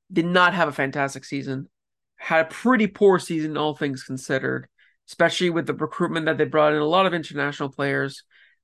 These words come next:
I think s-, some people had high hopes for this team, and they just failed to deliver. Obviously, injury issues at the very beginning cost them a lot, but even afterwards, it never really felt like things were clicking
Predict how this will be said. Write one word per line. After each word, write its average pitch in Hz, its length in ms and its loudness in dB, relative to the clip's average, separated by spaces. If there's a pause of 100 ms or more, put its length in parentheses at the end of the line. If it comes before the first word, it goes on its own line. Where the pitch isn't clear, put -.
(460)
I 151 80 -2
think 185 240 0
s-, - 320 -14 (280)
some 180 360 0
people 180 260 0
had 156 160 0
high 151 200 0
hopes 151 300 -4
for 139 140 -8
this 143 180 -8
team, 135 400 -6 (440)
and 151 260 2
they 147 180 6
just 143 240 -6
failed 143 640 2
to 147 100 -8
deliver. 139 520 0 (360)
Obviously, 165 440 2
injury 196 580 2
issues 190 320 -2
at 160 60 -14
the 170 80 -4
very 165 200 2
beginning 156 460 -2
cost 160 340 0
them 151 120 -4
a 147 80 0
lot, 147 280 0 (300)
but 160 100 -2
even 175 320 0
afterwards, 156 600 -2
it 123 80 -10
never 233 380 -2
really 196 500 0 (120)
felt 185 340 0
like 156 340 -2 (100)
things 175 260 -6
were 147 140 -8
clicking 156 580 -8